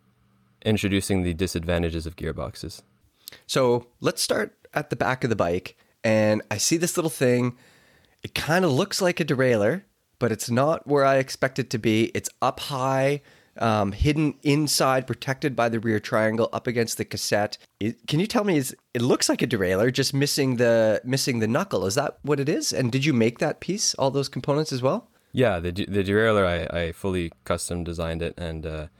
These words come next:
Speaker 1: and same with the chain tensioner. Well, the first, the first prototype drivetrain, and in-, initially on the first prototype bike, I actually had a sram derailleur. It was a X, what was it, X five or something that I'd cut off the, the tension arm with, and, uh,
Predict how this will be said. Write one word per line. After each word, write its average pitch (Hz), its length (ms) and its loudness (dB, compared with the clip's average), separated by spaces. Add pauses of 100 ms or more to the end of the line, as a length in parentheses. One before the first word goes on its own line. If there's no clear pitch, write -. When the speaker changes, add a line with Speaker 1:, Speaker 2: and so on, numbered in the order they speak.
(280)
Speaker 1:
and 92 160 -4
same 95 180 2
with 90 120 -2
the 90 100 -4
chain 87 220 -2
tensioner. 85 420 -6 (400)
Well, 113 100 2
the 113 100 2
first, - 360 -2
the 117 60 -2
first 160 280 0
prototype 120 380 0
drivetrain, 101 480 2
and 104 120 2
in-, 110 220 2
initially 120 400 2
on 98 80 2
the 95 60 -2
first - 160 -2
prototype 90 340 0
bike, 95 160 2
I 82 100 2
actually 101 220 0
had 92 80 0
a 90 60 -4
sram 95 360 2
derailleur. 87 380 2
It 87 60 -4 (280)
was 92 120 -4
a 90 320 2
X, - 560 -4
what 101 100 0
was 87 160 0
it, - 80 -6
X 107 180 -4
five 92 300 0
or 104 60 0
something 104 240 0
that 95 100 2
I'd 87 160 -2
cut 92 200 -2
off 92 300 2
the, 90 240 -2
the 92 120 -2
tension 98 300 0
arm 104 200 2 (500)
with, 98 220 -4 (160)
and, 92 260 -2
uh, 85 460 -4